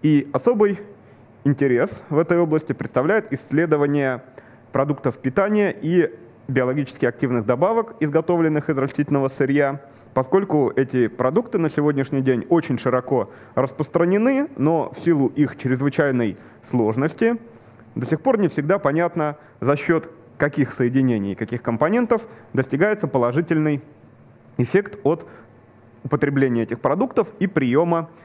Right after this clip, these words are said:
биологически активных соединений. Вот такое вот громкое, наверное, название: "Загадка женьшеневого чая"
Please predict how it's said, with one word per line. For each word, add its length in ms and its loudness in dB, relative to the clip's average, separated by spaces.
биологически 640 0
активных 380 -2
соединений. 600 -2
Вот 160 0
такое 320 2
вот 240 -2
громкое, 380 0
наверное, 300 0
название: 440 2
"Загадка 460 -2
женьшеневого 640 0
чая" 500 0